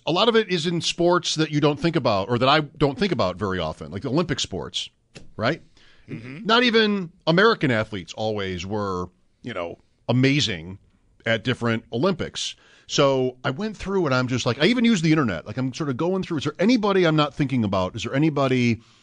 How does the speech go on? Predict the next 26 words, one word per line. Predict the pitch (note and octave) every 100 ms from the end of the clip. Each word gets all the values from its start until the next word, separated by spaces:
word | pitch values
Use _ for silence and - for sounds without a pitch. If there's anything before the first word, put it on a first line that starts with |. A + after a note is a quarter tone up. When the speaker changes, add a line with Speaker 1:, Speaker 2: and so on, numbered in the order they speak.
| _ - -
Speaker 1:
you | G#2+
know, | F#2+ F#2
from | A2 G#2 F#2
just | G#2 - _ _ _ _ _
whenever | F#2 G#2 D#3 G#3+ A#2 F2+ C3 - _ _ _ _ A#2+
that | B2 A#2+
I | A#2+
would | B2+
wanna | A#2+ A#2+
pick | A#2+ E3
for | - G#2
this? | F2 G#2 - - _ _ - _ _ -
And | C3+ C3+ B2+ B2+ B2+ - -
I, | A#2+ B2+ B2+ C3 C3 C3 _
you | D3+
know, | C3+ C3+
I | A#2
considered | - D3 C3 D#3+ D#3 D3+
a, | D3+ _ _
a | -
lot | C3 C#3
of | D3+
those | D3+ C#3+
people | E3 D#3 E3+ E3+ E3 D3
and, | A2 G2+ G#2
okay, | - D#3+ D#3